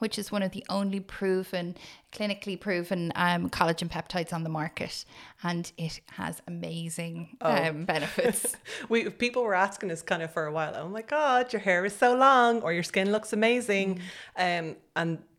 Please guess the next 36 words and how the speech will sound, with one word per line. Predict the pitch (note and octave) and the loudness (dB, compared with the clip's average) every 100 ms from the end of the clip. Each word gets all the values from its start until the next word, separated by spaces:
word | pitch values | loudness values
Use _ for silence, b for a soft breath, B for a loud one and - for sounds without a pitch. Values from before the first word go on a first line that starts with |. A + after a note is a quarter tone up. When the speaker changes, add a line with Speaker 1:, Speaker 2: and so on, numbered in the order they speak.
| _ _ E3+ | _ _ 2
Speaker 2:
that | D#3+ | 4
really | E3 D#3 D3+ C3+ | 0 -4 -6 -6
is, | D3+ D3 C#3+ - - | -4 -6 -6 -6 -4
it | D#3+ F3 | -4 0
really | F3+ E3+ | 0 0
does | D3 C#3+ | -2 -2
help. | D#3+ C#3+ - | 0 0 -2
It's | C#3+ F3 | -4 -2
an | |
amazing | E3 D#3+ D3+ D#3 E3 | 0 0 0 -2 -4
addition | C3+ D3 C#3+ - D#3+ | -4 -4 -4 -4 -6
to | D#3 D3 | -6 -4
add | C3+ C#3+ | -4 -4
into | C#3 C3+ - | -6 -10 -8
your | D3 C#3 C3 | -4 -4 -4
Speaker 1:
Yeah. | - | -8
Speaker 2:
key | C#3+ | -10
supplement | C3+ D3 - G3+ G3+ G3+ B B - | -4 -2 -2 -2 -2 -4 B B -4
routine. | F3+ F3 G3 F#3+ G3 F#3+ B - | -4 0 0 0 0 -4 B -16
It | D#3+ | -10
tastes | - G#3 G#3 G#3+ | -4 -4 -4 -4
really | F3 | -4
nice. | D3+ C#3+ D3+ - | -4 -6 -8 -6
They're | - D3+ | -2 -2
in | D3+ D3 | -2 -4
these | D3 C#3+ | -8 -6
lovely | E3 D#3 E3 | -6 -4 -4
little | D#3 D#3 | -4 -6
individual | C3+ D3+ D3+ C#3+ D#3 C3+ | -6 -6 -4 -4 -4 -4
sachets. | F3 D#3+ - E3 D#3 - B B B - | -2 -2 -2 -4 -6 -10 B B B -14
You | C#3+ | -8
drink | - G3 G3+ | -2 -2 0
it | F#3+ - - - | -2 -4 -6 -6
every | F3 E3+ E3+ | -6 -6 -4
day | F3 D#3+ D3+ D3+ - - | 0 2 2 0 -4 -2
and | D#3 D3 C#3+ | -2 -2 -4